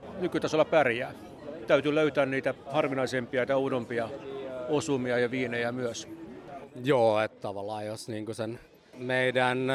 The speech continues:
Speaker 2: Soaven olisi laittanut sinne rajan taakse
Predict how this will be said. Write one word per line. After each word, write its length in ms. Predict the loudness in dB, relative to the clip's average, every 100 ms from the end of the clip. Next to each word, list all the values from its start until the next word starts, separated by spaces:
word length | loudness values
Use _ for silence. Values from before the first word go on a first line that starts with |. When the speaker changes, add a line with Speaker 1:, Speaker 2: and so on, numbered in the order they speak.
| -2
Speaker 2:
Soaven 640 | -2 4 6 8 6 4 4
olisi 260 | 0 0
laittanut 460 | -2 -2 -4 -6 -6
sinne 300 | -6 -4 -4 -6 -20 -14
rajan 380 | -4 0 2 0
taakse 500 | 0 -2 -2 -6 -8